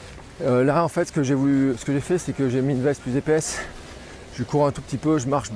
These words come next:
très vite. Enfin très vite. Plutôt entre cinq et six kilomètres heure. Ce qui veut dire que même si je marchais, imaginons, euh, douze heures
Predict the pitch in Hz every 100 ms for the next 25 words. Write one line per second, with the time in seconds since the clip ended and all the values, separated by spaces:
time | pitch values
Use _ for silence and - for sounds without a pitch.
0 | - - - 156 - - - - - -
1 | 117 - - - - - - - - -
2 | - - - 127 165 160 135 127 - 131
3 | 135 151 151 151 135 131 131 160 165 -
4 | - - - - - - - - - -
5 | - 156 190 - 180 175 190 180 185 165
6 | 123 190 139 - - - - - - -
7 | - 151 160 139 175 180 180 147 120 156
8 | 165 180 175